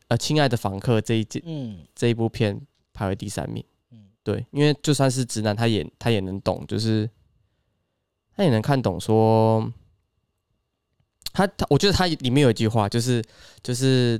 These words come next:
Speaker 1: 当那个，那个，我忘记那个房客叫什么了，就是他演的那个名字。你也忘记，对不对？
Speaker 2: 对啊。
Speaker 1: 就是那个，
Speaker 2: 但是我真的
Speaker 1: 那一位房客，
Speaker 2: 忘记耶。
Speaker 1: 那一位房客被，被警察质问的时候，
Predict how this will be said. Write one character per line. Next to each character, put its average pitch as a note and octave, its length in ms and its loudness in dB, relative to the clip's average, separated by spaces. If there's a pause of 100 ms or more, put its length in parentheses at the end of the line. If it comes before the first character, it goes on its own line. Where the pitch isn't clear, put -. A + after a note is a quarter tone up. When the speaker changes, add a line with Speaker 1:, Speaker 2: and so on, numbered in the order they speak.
Speaker 1:
当 A#2+ 220 0
那 A#2 200 2
个， G#2+ 680 -4 (800)
那 C3+ 180 -2
个， A2+ 300 0
我 B2+ 80 -6
忘 D3 100 -6
记 - 140 -8 (100)
那 D3 140 -4
个 C3+ 80 -6
房 G#2+ 120 -6
客 A2+ 100 -2
叫 A2+ 100 -2
什 - 120 -6
么 G#2 120 -14
了， - 140 -20
就 C3 120 -6
是 - 0 -
他 C3+ 120 0
演 A#2+ 180 -2
的 G#2+ 60 -8
那 A#2 100 -6
个 A#2 60 -6
名 A2 180 -10
字。 - 180 -16 (2250)
你 C3 100 -4
也 B2 60 0
忘 A2+ 160 -4
记， A2 120 -6
对 G#2+ 140 -2
不 G#2 60 -4
对？ A2 120 -6
Speaker 2:
对 G#2+ 160 -14
啊。 G2+ 140 -10 (560)
Speaker 1:
就 D3 120 4
是 E3 160 4
那 F3 180 4
个， D3 80 4
Speaker 2:
但 C#3 40 0
是 - 0 -
我 - 0 -
真 C#3+ 80 -2
的 D#3+ 60 4
Speaker 1:
那 D#3 40 4
一 D3+ 40 4
位 D3 120 6
房 A2+ 240 0
客， C3 140 2
Speaker 2:
忘 - 60 0
记 C3+ 60 -10
耶。 D3+ 80 2
Speaker 1:
那 E3 60 6
一 E3+ 40 6
位 D#3+ 80 6
房 B2+ 200 0
客 C3 200 2
被， A#2+ 360 2 (440)
被 C#3 140 2
警 A2 200 -4
察 G#2+ 180 -4
质 G#2 260 -4
问 A#2 160 4
的 G#2 120 -2
时 G#2 160 -10
候， A2 260 -4